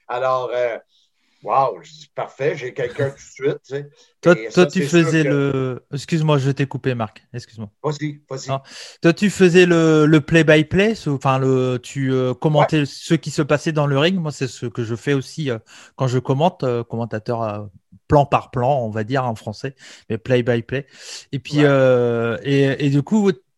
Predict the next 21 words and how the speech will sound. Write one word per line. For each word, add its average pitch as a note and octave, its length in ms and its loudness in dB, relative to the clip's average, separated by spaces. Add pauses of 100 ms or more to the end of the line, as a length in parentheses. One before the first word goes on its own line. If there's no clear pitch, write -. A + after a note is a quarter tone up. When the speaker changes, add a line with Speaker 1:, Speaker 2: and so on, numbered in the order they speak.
Speaker 2:
toi, F#3 140 4
t'as, D3 500 4
t'as D3+ 180 2
toujours, F3+ 440 -2
c'est D#3 200 -4
toujours G#3 300 0
toi G#3+ 160 0
qui G3 220 -2
as D3 100 4
été C#3+ 220 -4
dans E3 100 -2
cette C#3+ 220 -8
position-là ? D3 600 -4 (260)
Dans C3+ 180 2
tous - 200 -8
tes E3+ 180 2
commandes, C#3+ 420 -2 (140)
dès C3 240 0
que - 80 -18
t'as E3 80 0
commenté, D3 640 0